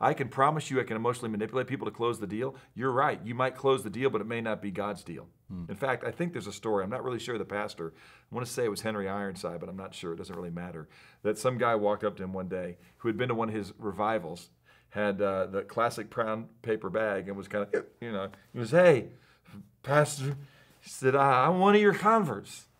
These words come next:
Speaker 1: right? And the guy looked at him and said, "Well, you may well be one of my converts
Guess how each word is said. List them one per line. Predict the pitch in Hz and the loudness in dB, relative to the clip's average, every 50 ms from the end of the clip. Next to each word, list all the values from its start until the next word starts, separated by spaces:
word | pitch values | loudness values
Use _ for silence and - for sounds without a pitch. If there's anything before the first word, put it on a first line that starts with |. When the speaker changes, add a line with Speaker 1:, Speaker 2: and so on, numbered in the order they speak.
| _ _ _ _ _ _ _ _ - | _ _ _ _ _ _ _ _ -2
Speaker 1:
right? | - 104 120 147 - - - - - - - - - - | 0 2 2 2 0 -2 -8 -20 -20 -20 -20 -20 -16 -6
And | - 104 107 113 | -4 -4 -2 -2
the | 104 | 0
guy | 98 110 104 | 2 2 4
looked | 107 110 107 - | 4 2 0 0
at | 110 | -4
him | 104 | -6
and | 104 | -4
said, | - 110 | -4 -2
"Well, | 104 113 147 | -2 0 -2
you | 170 | -2
may | 156 160 147 | -2 -2 0
well | 139 139 131 | 2 0 0
be | 120 117 | 0 -2
one | 113 104 107 98 | -2 -2 -2 -4
of | 92 | -4
my | 92 95 98 | -6 -8 -8
converts | - - 80 73 71 64 57 - - - - | -8 -10 -10 -10 -10 -12 -14 -16 -16 -20 -20